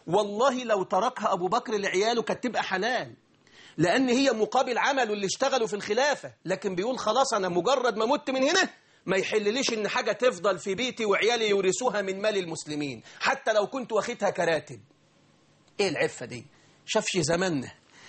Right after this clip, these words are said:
شافش زماننا أبو بكر الصديق رضي الله تعالى عنه اللي بيقول: "أنا خايف لحسن المرتب اللي هيتصرف لي اتنين درهم وحتة لحمة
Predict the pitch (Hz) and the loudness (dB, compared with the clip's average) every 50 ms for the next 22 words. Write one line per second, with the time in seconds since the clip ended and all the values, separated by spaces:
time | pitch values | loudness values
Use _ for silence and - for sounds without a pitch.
0 | - - - - - 214 196 - 208 185 147 180 180 208 214 202 185 170 165 170 | -20 -12 -4 -2 0 0 2 2 2 2 4 2 2 2 0 0 0 0 2 2
1 | 156 202 196 - 175 151 - - 156 139 160 190 - 170 160 139 151 156 170 190 | 2 0 0 -2 -4 -6 -6 -6 -4 -2 -2 0 2 0 0 2 2 2 2 2
2 | 180 160 - 175 160 175 175 165 147 139 202 196 165 - - - - - - 165 | 0 0 0 0 0 2 2 2 2 2 0 -2 -4 -6 -12 -20 -20 -6 -2 0
3 | 165 170 175 170 160 175 175 180 208 233 240 233 233 208 - - - - - - | 2 2 2 2 2 2 2 4 4 6 6 6 4 2 0 -6 -14 -12 -6 -4
4 | 165 180 185 185 - - - 233 240 233 196 - 185 190 185 - - - 185 175 | -2 0 0 -2 -2 -2 0 0 0 0 -2 -2 -2 -2 -2 -2 -2 -2 0 0
5 | 175 175 175 170 180 226 233 - - 180 180 175 170 165 - 170 170 165 - - | 0 0 0 2 2 0 0 0 -2 -2 0 -2 -2 -2 0 0 -2 0 0 0
6 | 180 226 226 - 196 185 175 - 202 226 233 220 180 151 226 226 226 175 170 208 | 2 2 0 0 0 -2 0 0 0 0 0 0 2 4 4 4 4 2 0 0
7 | 214 208 196 - - - - - - 160 175 - 226 247 240 - - 185 - 180 | -2 -2 -4 -8 -14 -20 -18 -6 -2 0 0 2 0 -2 -2 -2 -4 -4 -2 0
8 | 208 233 - - 196 202 214 196 | 0 0 0 -2 -4 -4 -4 -4